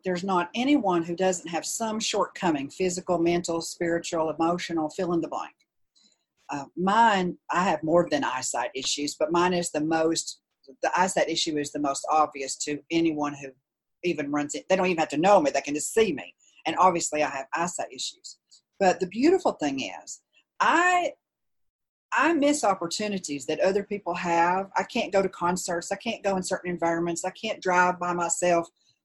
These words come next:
more than an hour away from home. And that's really dangerous. I usually stay within my little cubby area, you know, and the, it has to be a great day. It,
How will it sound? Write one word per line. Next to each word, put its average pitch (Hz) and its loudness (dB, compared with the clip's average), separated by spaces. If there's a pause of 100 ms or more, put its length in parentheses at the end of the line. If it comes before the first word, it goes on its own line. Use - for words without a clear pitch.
(120)
more 190 6
than 175 2
an 170 2
hour 170 4
away 170 2
from 165 -6
home. 160 -2
And 143 -8 (100)
that's 202 2
really 156 -2
dangerous. 151 -2
I 185 2
usually 196 -2
stay 175 0
within 160 -4
my 160 4
little 151 0
cubby 165 0
area, 170 0
you 170 -6
know, 165 -6 (340)
and 202 2
the, 190 6 (120)
it 190 2
has 190 2
to 180 -10
be 185 4
a 175 4
great 180 4
day. 170 6 (240)
It, 165 2